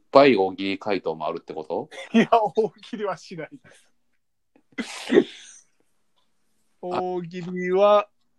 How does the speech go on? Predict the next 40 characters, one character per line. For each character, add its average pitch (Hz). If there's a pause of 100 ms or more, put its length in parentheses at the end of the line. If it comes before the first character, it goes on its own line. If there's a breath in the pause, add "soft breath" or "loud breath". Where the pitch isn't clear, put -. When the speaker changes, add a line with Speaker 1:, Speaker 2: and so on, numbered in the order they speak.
Speaker 1:
し -
な 95
い。 76
Speaker 2:
し -
な 139
い 117
か 120
な。 160 (400)
Speaker 1:
ら 104
っ -
き -
ょ -
う -
み 104
た 220
い -
な。 185
Speaker 2:
い -
や、 82
酸 -
っ -
ぱ 226
い 233
大 220
喜 240
利 254 (520)
が 269
欲 285
し -
い 269
ん 262
や 247
っ 240
た 302
ら、 220
皆 185
さ 165
ん、 -
あ 147
の、 143